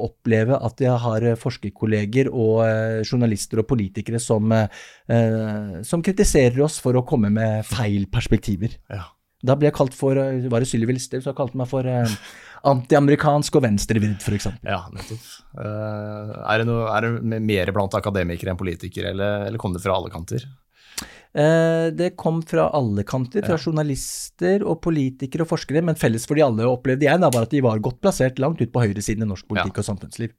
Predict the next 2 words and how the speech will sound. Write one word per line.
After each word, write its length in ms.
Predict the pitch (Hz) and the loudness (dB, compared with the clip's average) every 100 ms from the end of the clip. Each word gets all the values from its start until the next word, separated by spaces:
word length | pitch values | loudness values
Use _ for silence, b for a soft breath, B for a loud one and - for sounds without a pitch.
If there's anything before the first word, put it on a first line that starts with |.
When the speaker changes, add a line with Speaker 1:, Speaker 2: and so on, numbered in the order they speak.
| - | -12
Speaker 2:
Nettopp. 320 | 92 113 120 _ _ _ B B B B B | -12 -12 -18 _ _ _ B B B B B
Ehm, 1120 | 143 143 143 139 139 139 139 139 139 139 135 | 4 6 6 4 2 0 -2 -4 -6 -6 -8